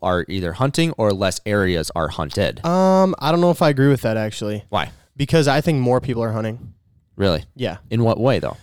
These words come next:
Speaker 2: Well,
Speaker 1: Like, in,
Speaker 2: because
Speaker 1: in
Speaker 2: right
Speaker 1: what, in
Speaker 2: now,
Speaker 1: what areas?
Speaker 2: with covid nineteen, hunting has been a topic or, like, an activity that has been actually, like,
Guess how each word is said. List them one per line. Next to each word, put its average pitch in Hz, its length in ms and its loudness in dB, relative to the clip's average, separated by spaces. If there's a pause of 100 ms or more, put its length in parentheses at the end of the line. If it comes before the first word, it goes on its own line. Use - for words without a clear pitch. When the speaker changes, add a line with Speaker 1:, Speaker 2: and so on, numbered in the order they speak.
(140)
Speaker 2:
Well, 151 140 4
Speaker 1:
Like, - 100 4
in, - 60 4
Speaker 2:
because 156 220 4
Speaker 1:
in 139 60 2
Speaker 2:
right 160 60 6
Speaker 1:
what, 151 60 4
in 143 80 4
Speaker 2:
now, 151 260 4
Speaker 1:
what 127 140 4
areas? 104 280 2
Speaker 2:
with - 280 0
covid 180 380 2
nineteen, 135 680 0 (160)
hunting 160 380 2
has 131 180 2
been 131 220 2
a 117 140 2
topic 123 560 0
or, 127 120 -2
like, 120 180 -2
an 123 80 -2
activity 131 560 -2
that 135 160 0
has 117 140 -4
been 117 180 -2
actually, 117 520 -6
like, 101 380 -6